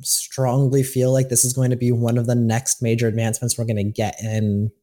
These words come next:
if not M M Os, in gaming in general. We've seen a lot of advancements in A I tech over the last few years, specifically in gaming, and we know that there are teams and groups developing this specifically for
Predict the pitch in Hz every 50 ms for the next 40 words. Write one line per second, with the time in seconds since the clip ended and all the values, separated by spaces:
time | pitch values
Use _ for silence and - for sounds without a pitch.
0 | _ - 98 101 - _ - 113 - _ _ _ - 170 170 175 196 180 170 147
1 | - - 123 147 147 147 135 131 123 127 131 131 123 - 131 127 123 123 117 120
2 | 120 120 120 113 110 107 110 107 - 104 104 104 95 87 90 104 - - - -
3 | - - _ - 127 123 - - - 151 151 147 151 98 123 127 123 127 123 127
4 | 127 127 127 120 123 123 117 117 - - 127 101 120 - 127 123 117 - 104 113
5 | 113 110 104 113 113 - - 107 - - - - - _ - - 113 113 110 107
6 | 107 104 104 110 - - - 110 107 113 110 110 113 113 113 - - - - -
7 | - 135 - 165 156 - 147 - - 123 113 110 110 110 - 120 120 113 113 104
8 | 104 113 - - - - _ - 131 131 131 131 131 135 139 139 139 135 131 135
9 | 135 123 120 120 117 113 135 - - - 135 131 131 131 127 - - 123 123 117
10 | - - 117 113 - - - - - - _ _ _ _ _ _ - 113 131 139
11 | _ _ - 139 135 139 139 139 139 - 139 127 127 120 117 117 117 - - -
12 | - - - 117 - - 139 135 131 - 117 113 - - - - 131 127 117 110
13 | 110 -